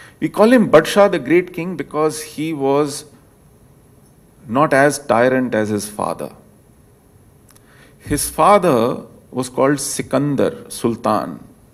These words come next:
with a sobriquet, the Butchikan, the iconoclast. He earned his reputation demolishing temples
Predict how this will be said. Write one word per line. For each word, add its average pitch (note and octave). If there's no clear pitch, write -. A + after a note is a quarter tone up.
with A#2
a A#2+
sobriquet, B2
the A2+
Butchikan, G#2
the G2+
iconoclast. -
He -
earned D#3
his A#2+
reputation C#3
demolishing B2+
temples -